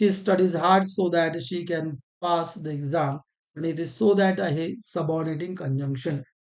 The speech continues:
तर या पद्धतीने आपण इथे सबऑर्डिनेटिंग कंजंक्शन समजून घेतलेले आहेत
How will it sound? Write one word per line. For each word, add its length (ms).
तर 80
या 240
पद्धतीने 600
आपण 360
इथे 240
सबऑर्डिनेटिंग 1000
कंजंक्शन 560
समजून 460
घेतलेले 460
आहेत 280